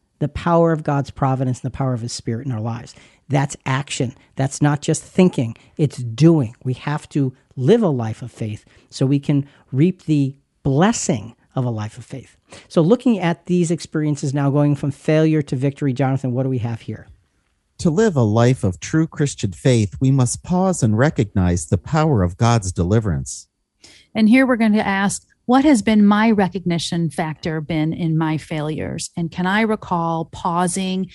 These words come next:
Speaker 3: and recognizing God's hand in the matter? Or do I simply remember the thoughts of my mind and the pressures around me?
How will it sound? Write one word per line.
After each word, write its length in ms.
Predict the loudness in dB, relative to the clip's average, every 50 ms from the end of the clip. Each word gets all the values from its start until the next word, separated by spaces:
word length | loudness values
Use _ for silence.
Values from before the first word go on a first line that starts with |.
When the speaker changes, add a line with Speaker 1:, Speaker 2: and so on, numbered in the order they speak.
| -18 _ -8
Speaker 3:
and 200 | -2 -2 0 2
recognizing 640 | 2 2 0 0 -2 -2 0 -2 0 -2 -2 -2 -2
God's 280 | -2 -2 -4 -4 -6
hand 260 | -6 -4 -2 -2 -2
in 80 | -2 -2
the 80 | -4 -2
matter? 480 | -2 -2 -2 -4 -4 -6 -6 -8 -10 _ _ _ -4
Or 440 | 0 2 2 4 4 4 2 2 0 -2 -6 -18 _
do 100 | -4 -2
I 60 | -2 0
simply 460 | 0 -2 -2 -2 -2 0 0 0 2
remember 400 | 4 4 4 4 4 2 2 0
the 100 | -2 -2
thoughts 320 | -2 -2 -2 -2 -2 -4
of 140 | -6 -6 -4
my 120 | -4 -2
mind 540 | 0 0 0 2 2 2 2 4 4 4 2 2 0
and 140 | -2 -2 -2
the 60 | -4
pressures 500 | -6 -6 -6 -6 -6 -6 -6 -8 -6 -6
around 360 | -4 -4 -2 0 0 0 0
me? 280 | -2 -4 -8 -12 -16